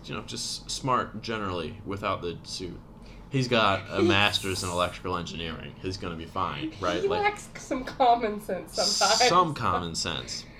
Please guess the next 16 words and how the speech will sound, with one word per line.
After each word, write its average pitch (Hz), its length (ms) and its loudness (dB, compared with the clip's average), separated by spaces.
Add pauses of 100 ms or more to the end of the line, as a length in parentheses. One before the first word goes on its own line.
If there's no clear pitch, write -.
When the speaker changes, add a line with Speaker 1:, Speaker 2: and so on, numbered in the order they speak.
(120)
Speaker 1:
but 147 160 2
not 156 380 0
all 92 340 0
of 76 120 -6
it. 62 140 -10 (280)
Speaker 2:
He's 330 140 -4
just, - 440 -8
uh, 214 380 0 (240)
a 262 60 -6
silly 339 420 -4
man. 196 380 -2 (380)
Speaker 1:
Silly. 131 540 0
He's 107 220 -6
a - 20 -12
goofy 117 360 -4
man, 80 360 -4